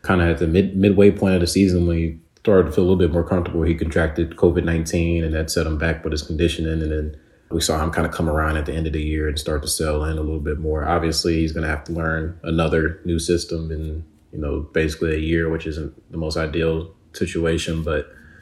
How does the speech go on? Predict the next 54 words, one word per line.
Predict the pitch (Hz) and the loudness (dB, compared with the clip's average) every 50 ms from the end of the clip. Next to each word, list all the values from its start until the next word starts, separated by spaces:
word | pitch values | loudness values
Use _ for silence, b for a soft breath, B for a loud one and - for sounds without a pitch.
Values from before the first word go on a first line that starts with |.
| b b b | b b b
with | b 85 82 - - | b -8 -8 -8 -4
cover | - - 110 90 87 85 | 2 2 4 6 6 4
three | - 92 90 87 | 4 4 2 2
being | 82 82 82 80 | 2 2 0 0
a | 80 | -2
pretty | 80 - - 90 87 85 | -2 2 2 4 4 4
simple | 82 - 90 80 90 85 | 2 0 -4 -4 -4 -6
scheme, | 85 - - 92 85 85 85 85 | -6 -6 -8 -6 -4 -4 -4 -4
like | 82 80 78 78 | -4 -6 -6 -6
Ted | - 85 80 76 73 | -4 -4 -2 -2 -2
said, | - - 85 82 85 82 76 82 | -4 -4 -2 -2 -2 -2 -4 -6
it | 80 | -6
shouldn't | 78 - 90 82 85 78 | -6 -6 -6 -6 -6 -6
be | 82 78 | -6 -4
that | 85 80 73 | -4 -4 -2
difficult | - 82 78 - - 76 - | -2 -4 -4 -4 -6 -8 -6
for | - 85 82 | -4 -4 -4
a | 78 | -4
player | - - 82 80 82 80 | -4 -6 -4 -4 -4 -4
with | 78 76 - | -4 -6 -6
his | 85 82 80 80 78 - - - - | -6 -4 -4 -4 -6 -8 -10 -8 -8
experience | 82 - - - 82 82 82 80 80 82 - | -8 -8 -8 -8 -6 -6 -6 -6 -6 -8 -10
to | - - | -12 -8
pick | - 85 80 - | -6 -4 -2 -2
up | 87 82 - | -2 -2 -2
on. | 87 87 87 87 85 85 | -4 -4 -4 -4 -4 -4
It | 78 73 73 - - | -6 -8 -10 -12 -10
actually | - 73 76 76 - 82 85 | -8 -6 -6 -6 -8 -10 -8
probably | - 85 85 82 80 80 | -6 -6 -4 -4 -4 -4
will | 82 82 - - - - | -6 -6 -8 -10 -10 -8
help | 87 - - | -8 -8 -6
him | 90 85 80 | -6 -8 -8
play | - 87 82 80 | -6 -6 -6 -6
faster | - 82 82 82 82 82 - - 87 82 82 80 | -4 -4 -2 -2 -2 -2 -4 -4 -4 -4 -2 -4
and, | 78 76 78 - b b b b b b b b b | -6 -8 -10 -14 b b b b b b b b b
and | - 85 82 | -6 -4 -2
be | 87 85 | 0 0
more | 87 87 87 85 | 0 0 -2 -2
comfortable | - - 90 90 87 - 92 87 90 90 87 | -2 0 -2 -2 0 0 0 2 2 2 2
and, | 82 80 82 | 0 -4 -4
and | 87 87 | -4 -2
make, | 87 85 - - | -2 -2 -4 -4
fly | - 92 90 87 | -4 -4 -2 -2
around | 87 85 87 85 85 | -2 -2 -2 -2 -4
and | 82 82 | -4 -4
make | 85 85 85 - | -4 -6 -6 -2
plays. | - 87 85 85 87 87 87 87 - - b b b b b b b b b b - | 0 0 2 2 2 0 -2 -4 -6 -10 b b b b b b b b b b -2
And | 107 104 | 2 4
not | 120 143 143 | 4 6 6
just | 143 117 - | 4 4 2
in | 101 90 | 2 2
pass | 87 98 95 98 95 - | 2 4 4 4 4 2
coverage. | - 85 82 82 85 82 80 85 | 2 0 2 2 2 0 0 -2
And | 82 80 78 76 78 - | -6 -6 -6 -8 -10 -12